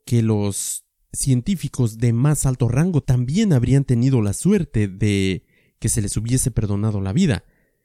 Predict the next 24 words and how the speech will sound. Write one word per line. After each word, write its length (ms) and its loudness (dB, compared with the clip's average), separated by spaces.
Entre 380 0
esas 380 0
personas 600 0
de 140 0
alto 260 0
rango 520 -2
se 180 -2
encontraba 720 0
Hans 440 0
Kemmler, 720 -4
a 120 -4
quien 180 -2
se 100 -2
le 60 0
atribuye 640 0
ser 200 0
la 100 2
mente 280 2
maestra 520 2
detrás 340 -2
de 60 -2
la 100 -2
campana 400 -4
nazi. 360 -2